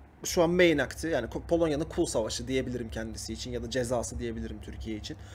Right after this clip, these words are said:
En popüler ismi. Aynı zamanda, e, demin gösterdiğim prodüktör E-Made ve Hades'le beraber, a, As-, Asphalt Records'ın, e, öncüsü,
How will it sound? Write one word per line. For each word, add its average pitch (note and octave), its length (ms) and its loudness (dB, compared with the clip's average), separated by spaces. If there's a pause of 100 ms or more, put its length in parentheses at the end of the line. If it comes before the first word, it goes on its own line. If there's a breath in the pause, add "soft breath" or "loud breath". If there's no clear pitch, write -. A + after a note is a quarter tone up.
(160 loud breath)
En D#3+ 140 8
popüler A#2+ 400 -2
ismi. D#3+ 360 -2 (460 loud breath)
Aynı D#3+ 240 4
zamanda, D#3 460 2
e, C#3+ 240 0 (480)
demin D#3+ 300 4 (320)
gösterdiğim C3 480 0
prodüktör C#3 580 -2 (140)
E-Made C#3 420 2
ve C#3 280 8
Hades'le C3+ 460 0 (540)
beraber, D3 720 4 (120)
a, C#3 180 4
As-, C#3+ 360 -2
Asphalt D3+ 400 2
Records'ın, B2+ 440 -6 (580)
e, C3+ 40 4
öncüsü, C3+ 720 2